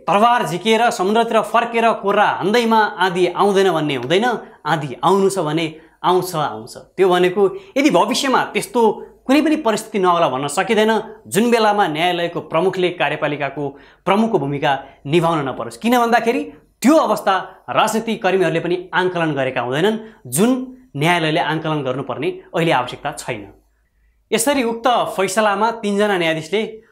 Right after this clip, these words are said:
फरक राय व्यक्त गरेका थिए र नेपालको इतिहासमा यो ऐतिहासिक फैसला पनि किन हो भने, आफ्नै प्रधान न्यायाधीश र वरिष्ठतम न्यायाधीश विरुद्ध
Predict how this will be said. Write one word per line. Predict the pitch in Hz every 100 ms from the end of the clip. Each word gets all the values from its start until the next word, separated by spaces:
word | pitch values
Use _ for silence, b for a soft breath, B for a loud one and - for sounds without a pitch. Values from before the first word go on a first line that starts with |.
| B
फरक | - 240 247 208
राय | 143 147 135
व्यक्त | 147 -
गरेका | 131 127 123 123
थिए | 127 127
र | 214 285
नेपालको | 311 302 302 285
इतिहासमा | 233 247 240 240 220
यो | 180 208 - - _ _ _ _
ऐतिहासिक | 233 240 254 262 294 -
फैसला | - 220 226 202
पनि | 202 190
किन | 190 170
हो | 135
भने, | 117 175 220 B B B B
आफ्नै | 202 233 277 277 226 139 -
प्रधान | 160 196 190
न्यायाधीश | 196 190 -
र | 151
वरिष्ठतम | 131 160 185 175 151
न्यायाधीश | 147 131 123
विरुद्ध | 127 175